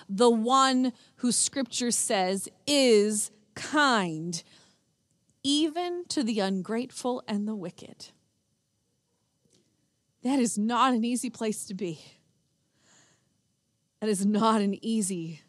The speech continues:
task. And yet, and yet we are called not only to be loving and listening, to, to be doing good and not judging and not condemning, to be forgiving, but also we're called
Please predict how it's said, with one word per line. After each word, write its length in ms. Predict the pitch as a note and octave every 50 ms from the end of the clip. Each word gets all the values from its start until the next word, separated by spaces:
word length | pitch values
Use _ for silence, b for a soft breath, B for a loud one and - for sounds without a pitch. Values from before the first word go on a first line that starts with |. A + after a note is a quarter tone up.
| _ -
task. 760 | - - A3 A3 G3+ F#3 - - - - - - - - _ _ _ _ _ _ _ _ _ _ _ _ _ _ _ _ _ _ _ _ _ B B B B B B B B B
And 240 | - C4+ B3+ A#3+ A#3+
yet, 600 | A#3 A3+ A3+ C4 B3+ C4+ C#4+ D4 - - - - - _ _ _ _ _ _ _ _ _ _ _ _ _ _ _ -
and 300 | B3+ C4 C4 C4 C4 C4
yet 260 | C4+ C#4 D4 - -
we 220 | C4+ C4 C#4+ C#4+
are 100 | C4 A3+
called 800 | F#3 - - - - - - E4 E4 D#4+ C4+ A#3+ A#3 A#3+ B3 B3 - B B B B
not 380 | B A#3 B3+ D4 E4 F4+ E4 - -
only 540 | B3 C#4+ D4+ D#4+ E4+ D#4+ D4+ C#4+ C4 B3+
to 160 | G#3+ - - B3+
be 260 | G3+ A3+ A#3 A#3 G#3+ -
loving 640 | - A#3 B3 C4+ C4+ C#4+ D4 B3 B3 B3 A3+ G3+ F#3
and 320 | C#3 A3 A3 A3 A#3 B3
listening, 640 | C4+ C#4 C#4+ - - C4+ A#3+ A3 F#3+ F3+ F3+ G3 G#3 G3+
to, 300 | - - D4 B3+ A#3+ A3+ B B B B B
to 140 | - D4 C4+
be 140 | G#3 B3 A#3+
doing 520 | G3 - C4+ D#4 D4+ C#4+ C4+ C4 B3 G3+
good 500 | G3 A#3+ C#4+ D4 D4 C#4+ C4+ A#3 G#3 G3
and 180 | G#3+ A3+ A#3+ B3+
not 300 | C4+ C4+ - - - A3
judging 600 | - - C#4+ D4 D4 B3+ A#3 A#3+ A3+ G#3+ G#3 G#3
and 140 | G3+ G#3+ A3+
not 220 | B3+ A#3+ - -
condemning, 760 | - - C4+ B3+ A#3+ G3+ C4 B3+ C#4+ C#4 C4+ B3 A3 G#3+ G#3+ B B B B B
to 120 | - D4+ A#3+
be 140 | A#3 C4+
forgiving, 680 | C4 - - C#4 B3+ G#3+ - C#4+ D#4+ E4 D4 C#4+ C4+ C4
but 180 | A3+ C#4 C4+ -
also 560 | - A#3+ C#4+ D#4 D#4+ F#4 - - - C4+ B3 B3
we're 180 | A#3+ C#4 C#4+
called 540 | C#4+ - - - E4 D#4+ D4+ C#4+ C4+ C4+ C4